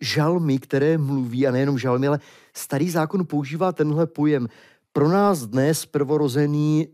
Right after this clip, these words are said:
je zúženo na ten doslovný význam, ten, kdo se v rodině rodičům narodí z těch sourozenců jako první,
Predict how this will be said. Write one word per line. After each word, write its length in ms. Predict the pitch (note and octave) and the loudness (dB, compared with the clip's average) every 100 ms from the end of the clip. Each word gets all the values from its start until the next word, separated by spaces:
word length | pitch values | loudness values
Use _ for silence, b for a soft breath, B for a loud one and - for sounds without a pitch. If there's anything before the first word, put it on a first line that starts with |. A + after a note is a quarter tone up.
| _ - | _ -6
je 100 | C#3+ | -6
zúženo 380 | - C#3+ D3+ C#3+ | -4 -4 0 0
na 80 | |
ten 160 | C#3 D#3 | 0 -2
doslovný 580 | B2 - C#3 B2+ C#3+ C#3 | -4 -6 -4 -2 -2 -4
význam, 460 | A#2+ A#2+ C#3 C#3 C3+ B B _ | -6 -4 -2 -2 -4 B B _
ten, 200 | C#3+ D3+ | 2 2
kdo 260 | D3 B2+ B2 | 0 -4 -4
se 220 | - C3+ | 0 0
v 80 | A#2+ | 0
rodině 680 | A#2+ A#2 B2+ B2+ B2+ B2 - _ _ | -4 -2 0 2 2 -2 -8 _ _
rodičům 540 | C3 A2+ A#2 A#2+ C#3+ B2 | -6 -4 -4 -6 -4 0
narodí 420 | A#2 A#2+ A2+ B2 | 0 0 -2 -8
z 60 | - | -6
těch 160 | A#2+ | -8
sourozenců 680 | - B2 A#2 A2 A#2 - A2+ | -4 -4 -2 -4 -6 -8 -6
jako 240 | A2 A2 | -6 -6
první, 480 | G#2+ A2 G2 G2+ F#2 | -10 -8 -6 -8 -10